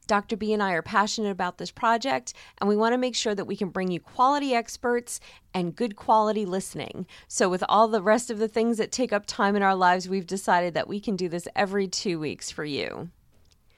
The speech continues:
You can always find the list of episodes on iTunes at chaos dot tips slash iTunes, but for more detailed synopses and show notes, just visit us at coaching through chaos dot com.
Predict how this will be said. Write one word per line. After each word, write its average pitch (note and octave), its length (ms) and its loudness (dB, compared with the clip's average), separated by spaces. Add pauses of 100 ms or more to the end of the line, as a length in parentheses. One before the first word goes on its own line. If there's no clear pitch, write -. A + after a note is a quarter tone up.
(340)
You E3+ 120 -8
can - 200 -4
always G3+ 340 2
find G3+ 200 0
the F3 80 0
list A#3+ 240 0
of G3 100 0
episodes A3 500 -2
on E3+ 200 0
iTunes G3+ 680 0
at - 160 -2 (180)
chaos A#3 460 -2
dot - 300 -2
tips - 440 -8
slash F3+ 440 -2
iTunes, G3 720 -4 (340)
but A3+ 160 2
for A#3 140 -4
more A3+ 180 4
detailed B3 560 0
synopses A#3+ 720 -2
and F3 140 -2
show A#3 280 0
notes, A3 440 -2 (240)
just D#4 240 -4
visit B3 320 0
us A#3+ 260 0
at - 220 0
coaching C#4+ 420 -2
through C4+ 200 -8
chaos G3+ 520 0
dot - 320 -2
com. E3+ 520 -6